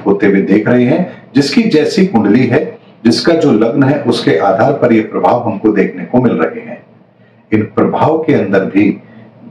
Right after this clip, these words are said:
बीस अगस्त के बाद में आपको राहत जरूर मिलेगी। और एक बात और बताना चाहता हूं दर्शकों,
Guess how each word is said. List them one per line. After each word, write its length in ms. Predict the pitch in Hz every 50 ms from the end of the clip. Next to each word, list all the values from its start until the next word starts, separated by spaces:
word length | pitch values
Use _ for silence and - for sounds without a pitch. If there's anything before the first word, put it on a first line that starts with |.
| -
बीस 280 | - 143 160 - - -
अगस्त 320 | 113 104 110 104 - - -
के 120 | 101 95
बाद 280 | - - - - - -
में 300 | 85 - 85 - - - - - - - - - - _ - - -
आपको 400 | 92 95 - - - - 113 107
राहत 400 | 95 82 - - - - - -
जरूर 440 | 95 90 - 113 104 98 98 98 90
मिलेगी। 400 | 87 80 - - - - - - - - - - _ _ _ _ _ - - - - - - - - - -
और 120 | 151 165
एक 140 | 170 165 156
बात 200 | 170 165 165 160
और 140 | 160 160 -
बताना 360 | 131 127 - 120 113 110 104
चाहता 320 | 95 - - - - - 90
हूं 120 | 90 90
दर्शकों, 440 | 90 87 - - - - - - -